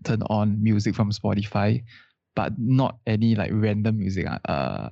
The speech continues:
I have this, like, focus track. So I think, I think you type in Spotify, you just go to focus, right? You can actually find,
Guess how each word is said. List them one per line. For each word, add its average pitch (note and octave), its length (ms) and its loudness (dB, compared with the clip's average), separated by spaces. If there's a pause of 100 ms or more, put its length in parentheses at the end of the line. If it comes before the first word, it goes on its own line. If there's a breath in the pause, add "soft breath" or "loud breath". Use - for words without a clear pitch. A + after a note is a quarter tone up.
I - 100 0
have A#2+ 140 0
this, A#2+ 140 0
like, - 180 -6
focus A2 500 -2
track. - 240 -6 (520 loud breath)
So - 140 -6
I B2 40 0
think, D#3+ 140 -2
I C#3 40 -2
think F#3 100 0
you A#2+ 80 2
type A#2+ 240 -2
in G2 200 -4
Spotify, G#2+ 480 0
you G2 60 -2
just A2 200 -2
go G#2+ 100 0
to G2 100 -4
focus, G2+ 360 -2
right? G2 120 0
You G#2 100 -2
can G#2 140 0
actually A2+ 300 0
find, G#2 380 0